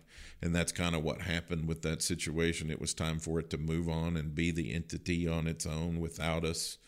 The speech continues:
And so, um, I thought seven years of service was plenty. So it's still successful today, but that was another one.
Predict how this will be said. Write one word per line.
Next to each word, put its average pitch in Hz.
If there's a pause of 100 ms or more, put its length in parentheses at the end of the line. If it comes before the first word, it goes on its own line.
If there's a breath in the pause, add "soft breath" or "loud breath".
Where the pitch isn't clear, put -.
(400 loud breath)
And 87
so, 80
um, 73
I 82
thought -
seven 90
years 87
of 80
service 85
was - (100)
plenty. 87 (480)
So 82
it's 85
still 92
successful 82
today, 85
but 87
that 85
was 90
another 87
one. 90